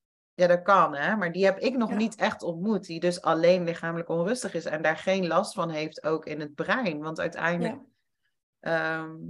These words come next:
Speaker 1: dus is dat een beetje waar je naartoe wilde, dat het bij jou, jij zei, een schuifdeurtje, dat het voor jou als een soort schuifdeurtje is. Dat vond ik wel mooi. Wil je dat
Speaker 2: Mhm.
Speaker 1: nog eens vertellen, hoe jij dat dan zo ziet?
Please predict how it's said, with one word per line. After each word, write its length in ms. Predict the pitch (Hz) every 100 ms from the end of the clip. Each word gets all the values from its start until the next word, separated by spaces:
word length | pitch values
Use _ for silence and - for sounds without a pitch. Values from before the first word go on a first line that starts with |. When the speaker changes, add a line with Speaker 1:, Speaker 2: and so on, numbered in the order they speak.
| -
Speaker 1:
dus 300 | - 180 180
is 180 | - 175
dat 220 | 180 190
een 80 | 196
beetje 280 | 180 185 185
waar 160 | 175 180
je 60 | 175
naartoe 300 | 175 - 202
wilde, 260 | 180 175
dat 180 | 175 175
het 120 | 170
bij 160 | - 160
jou, 480 | 165 180 160 151 160
jij 240 | 156 160
zei, 560 | 156 160 160 139 143 160 _ _
een 80 | -
schuifdeurtje, 760 | - - 190 196 139 139 - 147
dat 180 | 139 -
het 120 | -
voor 140 | 151
jou 200 | 147 151
als 120 | 131
een 100 | 160
soort 220 | - 120 -
schuifdeurtje 720 | - 175 196 147 139 135 -
is. 140 | 135
Dat 160 | 156 -
vond 140 | 190
ik 100 | 180
wel 160 | 165 147
mooi. 220 | 135 131
Wil 100 | 254
je 60 | 254
dat 100 | 233
Speaker 2:
Mhm. 100 | 247
Speaker 1:
nog 120 | 269
eens 140 | 175
vertellen, 460 | - 170 165 160 165
hoe 120 | 165
jij 140 | 165
dat 160 | 160 170
dan 160 | 156 147
zo 140 | 147
ziet? 380 | 147 165 208